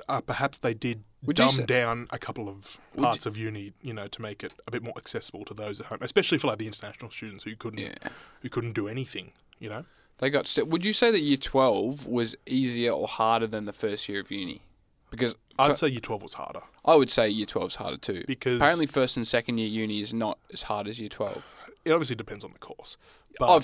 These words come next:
Speaker 2: yeah.
Speaker 1: um,
Speaker 2: But generally speaking, like, if you're doing an arts degree or a Bachelor of Science or whatever, maybe not a Bachelor of Science, actually.
Speaker 1: Let's not name drop now, but
Speaker 2: Like,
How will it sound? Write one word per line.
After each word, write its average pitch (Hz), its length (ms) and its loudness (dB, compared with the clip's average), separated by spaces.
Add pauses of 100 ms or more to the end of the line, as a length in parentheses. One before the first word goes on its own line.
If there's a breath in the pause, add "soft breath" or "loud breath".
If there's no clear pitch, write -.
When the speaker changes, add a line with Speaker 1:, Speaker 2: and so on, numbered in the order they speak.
Speaker 2:
yeah. 151 240 8
Speaker 1:
um, 107 580 -4
Speaker 2:
But 139 220 2
generally 139 440 8
speaking, 113 440 0
like, 113 200 -4
if 123 80 -10
you're 151 60 -4
doing 135 220 4
an 110 60 -2
arts 113 260 -4
degree 104 320 0
or 98 220 0
a 92 40 -4 (1040)
Bachelor 113 400 2
of 101 100 -4
Science 104 400 -2
or 101 40 -4
whatever, 95 220 -2
maybe 147 240 8
not 123 180 6
a 117 40 0
Bachelor 107 360 0
of 101 60 -6
Science, 98 300 -4
actually. 110 340 -4
Speaker 1:
Let's 160 140 0
not 143 80 4
name 135 220 2
drop 104 200 -6
now, 104 320 -10
but 113 260 -6 (180)
Speaker 2:
Like, 151 320 6